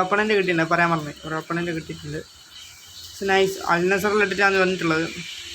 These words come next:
നല്ല റേറ്റിംഗും കാര്യങ്ങളൊക്കെ ഉണ്ട്. ഉം, മീൻസ് കളക്റ്റീവ് സ്ട്രെങ്ത് ഒക്കെ ഉണ്ട്.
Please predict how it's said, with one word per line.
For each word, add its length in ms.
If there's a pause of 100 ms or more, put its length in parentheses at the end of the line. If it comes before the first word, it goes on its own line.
(340)
നല്ല 160 (100)
റേറ്റിംഗും 480
കാര്യങ്ങളൊക്കെ 400
ഉണ്ട്. 140 (240)
ഉം, 160 (120)
മീൻസ് 340
കളക്റ്റീവ് 300
സ്ട്രെങ്ത് 300
ഒക്കെ 140
ഉണ്ട്. 140